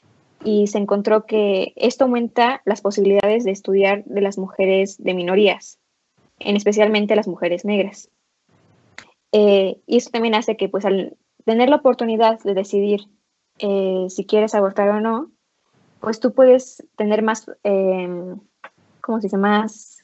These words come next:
eh, puedes seguir estudiando o puedes, eh, reinsertarte en el mercado laboral.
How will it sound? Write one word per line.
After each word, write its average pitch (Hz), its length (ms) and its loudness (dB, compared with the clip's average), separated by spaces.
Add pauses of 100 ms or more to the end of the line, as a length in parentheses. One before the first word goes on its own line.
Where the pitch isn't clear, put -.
(1800)
eh, 214 220 2
puedes 233 180 4
seguir 233 200 6
estudiando 220 920 -2
o 196 120 -8
puedes, 220 420 -2
eh, 185 560 -2
reinsertarte 202 540 -2
en 202 100 -4
el 180 360 -4
mercado 185 340 -4
laboral. 233 800 -2